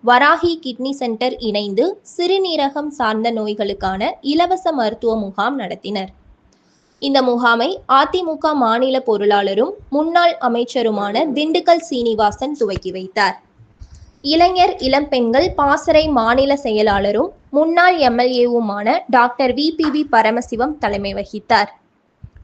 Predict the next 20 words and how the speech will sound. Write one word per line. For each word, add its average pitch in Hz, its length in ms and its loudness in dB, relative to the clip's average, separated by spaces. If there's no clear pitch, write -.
அ - 20 6
தி 370 140 2
மு 294 160 4
க 254 180 4
கழக 254 380 4
அமைப்பு 254 440 -2
செயலாளர் 214 640 2
மருதராஜ், 202 560 0
மாவட்ட 330 500 4
எம் 262 120 4
ஜி 320 180 2
ஆர் 302 160 2
மன்ற 233 320 0
செயலாளரும் 208 640 0
முன்னாள் 330 400 6
எம் 233 140 0
எல் 254 180 0
ஏவுமான 214 520 0
தென்னம்பட்டி 285 600 0
பழனிசாமி, 214 720 -2